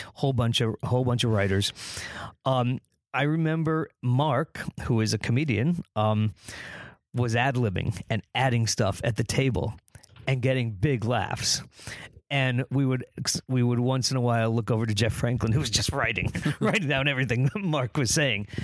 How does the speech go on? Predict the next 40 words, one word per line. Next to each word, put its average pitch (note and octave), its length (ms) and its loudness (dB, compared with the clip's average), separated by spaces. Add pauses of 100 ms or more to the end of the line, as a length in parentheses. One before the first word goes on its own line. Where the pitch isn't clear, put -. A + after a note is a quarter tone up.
(220)
And D#3+ 140 2
it C#3+ 60 -2
bec-, - 200 -6
you D#3+ 160 0
could D#3+ 180 0
see G#3+ 220 2
it F#3+ 80 0
was D#3 120 -2
gonna D3 180 2
be C#3 140 2
a C3 40 2
really C3+ 240 0
good A#2+ 180 0
collaboration, A#2 1000 0
um, G#2 280 4 (420)
that B2+ 260 0 (100)
Jeff C#3 300 0
knew A#2+ 480 2 (100)
that A#2 200 0 (320)
he C3 180 0
has A#2+ 160 2
a A2 40 -4
co-, A#2+ 220 -4 (240)
Mark A#2+ 360 0
had A#2 140 0
a A2 40 -2
comic G#2+ 400 0
voice, A#2+ 560 0 (400)
that - 160 -2
if B2+ 160 0
he C#3 160 2
mined C#3 380 2
that G#2+ 420 2
and A2+ 200 2
let A#2 240 0
him, A#2+ 440 0
br-, - 200 0
brought B2 360 0
it G#2 80 0
out C3+ 280 2